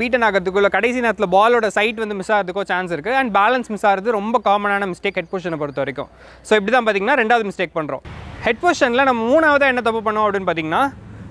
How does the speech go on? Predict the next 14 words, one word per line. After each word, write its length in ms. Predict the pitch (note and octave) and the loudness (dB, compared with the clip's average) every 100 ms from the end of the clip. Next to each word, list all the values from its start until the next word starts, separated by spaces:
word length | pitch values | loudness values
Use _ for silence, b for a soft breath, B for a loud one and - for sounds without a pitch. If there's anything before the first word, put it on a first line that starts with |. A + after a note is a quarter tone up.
| - - - - | -18 -18 -12 -4
நம்ம 120 | G#3+ A3+ | 0 0
கரெக்டா 240 | A#3 D4 B3 | 2 2 4
ஸ்டான்ஸ் 280 | B3+ A#3 A#3 | 2 2 0
நின்னுடுவோம், 380 | B3 B3+ C#4+ A#3+ | 4 6 4 2
கரெக்டான 300 | A3+ B3+ C4+ A3+ | 0 0 0 -2
பொசிஷனுக்கு 480 | A3 G#3+ C4 G#3+ G#3+ | -4 -4 -4 -2 -2
வந்து 140 | A3 | -2
நின்னுடுவோம். 440 | G#3 G#3+ E3 D3+ - - - - - F3 | -2 0 0 -2 -4 -6 -8 -8 -4 4
bowler 260 | C#4+ E4 C4+ | 6 6 4
ரிலீஸ் 240 | B3 D#4+ - C4+ | 0 -4 -2 -2
பண்றப்போ 480 | B3 A#3 G#3 C4+ C#4 A#3+ - - F#3 | -2 -4 0 2 2 2 -8 -14 -6
இதுதான் 360 | A3+ D4 D#4 C4 | 2 2 2 2
போடுவான் 420 | C4+ C4 B3+ B3 | 2 4 4 4
அப்படின்ற 300 | G3+ A3 C4 | 2 0 2